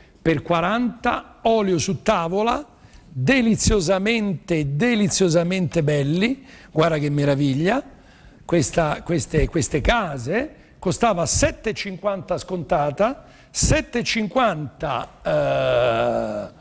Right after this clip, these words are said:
per due fa millecinque, millecinque diviso tre fa soltanto cinquecento euro. Fa soltanto cinquecento euro.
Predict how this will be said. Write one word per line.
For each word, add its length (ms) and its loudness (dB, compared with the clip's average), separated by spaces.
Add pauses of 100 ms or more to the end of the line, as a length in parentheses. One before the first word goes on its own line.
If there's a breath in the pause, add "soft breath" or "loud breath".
(220 loud breath)
per 200 2
due 280 2
fa 140 -2
millecinque, 1300 -2
millecinque 1300 0
diviso 520 2
tre 220 2
fa 380 -2 (280 loud breath)
soltanto 880 2
cinquecento 1600 0
euro. 960 2 (420 loud breath)
Fa 220 2
soltanto 960 -2
cinquecento 1300 0
euro. 560 -8